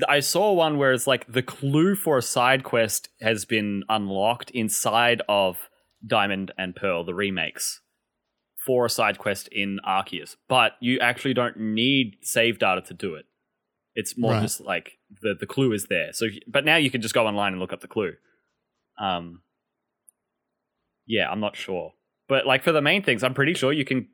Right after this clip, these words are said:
Speaker 1: you can catch Dialga and Palkia in Arceus.
Speaker 2: Okay,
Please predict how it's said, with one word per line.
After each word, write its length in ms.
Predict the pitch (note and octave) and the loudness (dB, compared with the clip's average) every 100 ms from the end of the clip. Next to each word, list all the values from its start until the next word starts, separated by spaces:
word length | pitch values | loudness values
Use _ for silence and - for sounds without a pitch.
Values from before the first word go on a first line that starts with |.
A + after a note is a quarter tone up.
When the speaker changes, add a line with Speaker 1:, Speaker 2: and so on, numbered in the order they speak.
| - | -4
Speaker 1:
you 160 | B2 | -2
can 180 | B2 C3 | 0 -2
catch 560 | - A#2+ C3+ - - - _ _ _ _ - | 2 2 2 0 -12 -14 _ _ _ _ 0
Dialga 720 | A#2+ B2+ C3 A#2+ B2 A#2+ A#2+ _ _ - | 4 6 4 4 4 2 -2 _ _ -2
and 180 | G#2+ A2+ | -2 2
Palkia 640 | B2 C3 B2+ G#2+ G2 F#2 _ _ _ _ _ - | 2 2 2 2 2 -2 _ _ _ _ _ -2
in 220 | B2 B2 | 0 2
Arceus. 720 | A#2+ A2+ B2 F#2 E2 - - - _ _ _ _ _ _ _ - - _ _ _ - | 4 4 2 0 -2 -4 -12 -14 _ _ _ _ _ _ _ -20 -20 _ _ _ -2
Speaker 2:
Okay, 260 | C#3 A#2 | 2 2